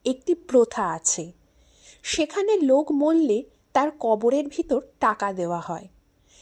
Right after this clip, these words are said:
কারণ ঘুষ না পেলে তো স্বর্গে ঢুকতে দেবে না। তাছাড়া তার কাপড়ের ভিতরে পাদ্রির একটা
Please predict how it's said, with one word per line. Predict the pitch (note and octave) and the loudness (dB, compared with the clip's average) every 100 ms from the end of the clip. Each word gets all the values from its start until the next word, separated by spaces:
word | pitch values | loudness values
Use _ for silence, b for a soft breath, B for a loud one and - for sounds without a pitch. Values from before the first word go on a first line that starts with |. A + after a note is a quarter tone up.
| b | b
কারণ | - F4 G4+ E4+ | 2 2 2 -4
ঘুষ | - C4+ C#4+ - | 0 0 0 0
না | E4 | -2
পেলে | E4+ E4+ E4 | 0 0 2
তো | E4 E4 F4 _ | 0 -4 -6 _
স্বর্গে | - - G3 G3 B3+ | -6 0 0 0 -6
ঢুকতে | B3+ A3 - A3+ | -4 -8 -4 0
দেবে | A3 A#3 D#4+ | 2 2 2
না। | F4+ C4+ - b b b b - | 2 -2 -8 b b b b 4
তাছাড়া | D4 G#4 - G4 C#4 A#3 - | 4 4 0 0 2 -2 0
তার | - E4 - | 2 2 2
কাপড়ের | G3 F#3+ A#3 C4 C4+ | 2 2 0 0 0
ভিতরে | - E4 F4+ A3 D#4 _ _ _ - | -2 0 0 0 -4 _ _ _ 6
পাদ্রির | A3 G#3 G3+ D4+ - | 6 6 0 -2 0
একটা | D4+ D4 G4+ | -4 -4 -6